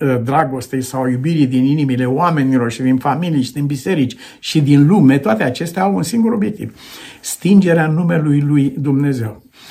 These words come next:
Uitați-vă, vă rog, în versetul paisprezece. După ce vorbește de prigoana aceasta cumplită, „Vă vor omorî, vă vor chinui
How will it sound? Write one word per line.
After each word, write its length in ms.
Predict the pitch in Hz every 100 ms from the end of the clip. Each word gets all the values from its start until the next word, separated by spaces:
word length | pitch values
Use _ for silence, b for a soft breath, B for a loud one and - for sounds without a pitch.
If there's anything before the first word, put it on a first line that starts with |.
| B -
Uitați-vă, 480 | 135 254 269 202 165
vă 120 | 156
rog, 180 | 202 185
în 80 | 165
versetul 440 | 147 - 214 147
paisprezece. 920 | - 180 135 - 117 107 107 104 -
După 340 | 135 120 151 165
ce 180 | -
vorbește 500 | 262 190 170 190 -
de 180 | 165 147
prigoana 680 | - - 139 127 160 185 131
aceasta 500 | 127 160 151 - 156
cumplită, 480 | - 135 165 139 120
„Vă 120 | 139
vor 220 | 139 147
omorî, 380 | 147 143 170 175
vă 140 | 147
vor 240 | 143 143 143
chinui 300 | 151 160